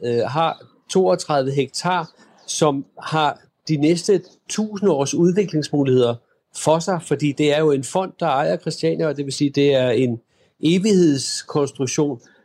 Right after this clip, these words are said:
hvor vi ikke skal vågne op om morgenen og sige, hvad har coronaen haft af indvirkning på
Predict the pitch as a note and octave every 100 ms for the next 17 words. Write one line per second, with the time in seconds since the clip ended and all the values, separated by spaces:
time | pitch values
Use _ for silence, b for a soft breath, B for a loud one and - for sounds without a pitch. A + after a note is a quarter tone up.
0 | b D3 D3+ C#3 D3 D#3 F3+ A3 G3+ -
1 | - - C#3+ C#3+ C#3 C3+ C#3+ E3+ _ -
2 | D3+ D#3+ C#3+ C3+ E3+ F3+ D#3 - D3+ D#3+
3 | D#3 D3+ D#3+ D#3 D#3 C3+ C#3+ B2+ C#3 E3
4 | C#3 A#2 B2+ C3+ D3+ A#2+ C3+ D3+ C#3+ C3
5 | B2 - A#2